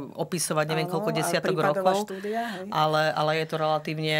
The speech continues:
Speaker 1: bežné alebo bežnejšie a
Speaker 2: Bežnejšie,
Speaker 1: tie
Speaker 2: hej.
Speaker 1: silné alebo intenzívne dažde, e, už teda trápia aj, e,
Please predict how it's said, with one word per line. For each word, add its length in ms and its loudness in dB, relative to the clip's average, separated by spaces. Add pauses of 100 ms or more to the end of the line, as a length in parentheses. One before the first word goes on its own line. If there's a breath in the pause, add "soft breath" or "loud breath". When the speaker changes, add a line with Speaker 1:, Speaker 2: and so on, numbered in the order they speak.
(340)
Speaker 1:
bežné 760 -2
alebo 180 -4
bežnejšie 680 -2
a 180 0
Speaker 2:
Bežnejšie, 160 -4
Speaker 1:
tie 160 0
Speaker 2:
hej. 100 0
Speaker 1:
silné 480 0
alebo 300 -4
intenzívne 480 -4
dažde, 480 -2 (460 loud breath)
e, 80 -4 (420)
už 380 -2
teda 180 0
trápia 560 0
aj, 240 -2
e, 280 0